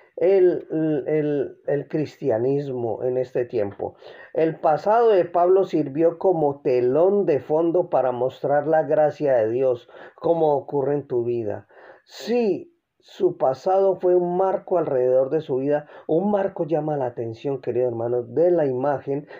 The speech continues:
que está reflejada en el fondo. Ojo,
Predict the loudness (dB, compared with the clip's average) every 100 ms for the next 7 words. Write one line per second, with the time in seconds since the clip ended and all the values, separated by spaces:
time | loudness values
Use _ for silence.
0 | -10 -2 -2 -2 -2 0 0 -2 -2 -2
1 | 0 0 -2 -4 -8 -8 -12 -18 _ _
2 | _ _ _ _ _ _ _ _ _ _
3 | _ -10 -10 -10 -18